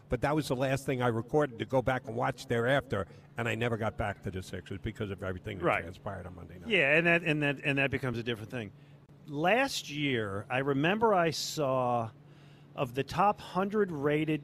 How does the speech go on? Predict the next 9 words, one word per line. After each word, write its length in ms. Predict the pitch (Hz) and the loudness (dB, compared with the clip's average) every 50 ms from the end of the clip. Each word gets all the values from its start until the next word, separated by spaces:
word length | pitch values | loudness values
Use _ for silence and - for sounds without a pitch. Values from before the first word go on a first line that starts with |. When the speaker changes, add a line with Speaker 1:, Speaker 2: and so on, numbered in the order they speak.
| - - | -6 -16
Speaker 2:
sh-, 340 | - - - - - - - - - | -12 -8 -8 -6 -6 -8 -10 0 6
anything 560 | - 180 202 233 226 - - - 135 120 117 | 10 10 10 10 8 4 2 0 0 0 2
on 180 | 123 127 123 123 | 2 2 2 0
T 220 | 120 - - 135 | 0 0 -2 -2
V 240 | 123 110 131 131 120 | 0 0 0 0 0
last 420 | 110 104 95 87 90 82 - - - | 0 -2 -2 -4 -6 -8 -10 -12 -12
year, 240 | 87 78 - - - - - - - - - - - - - - - - - - - - - | -14 -14 -14 -16 -18 -20 -20 -20 -20 -20 -20 -20 -20 -20 -20 -20 -20 -20 -20 -20 -12 -4 -2
I 80 | 120 | -2
think 560 | 127 - - - - 185 185 185 - - - | -2 -2 -2 0 2 2 4 2 0 -4 -10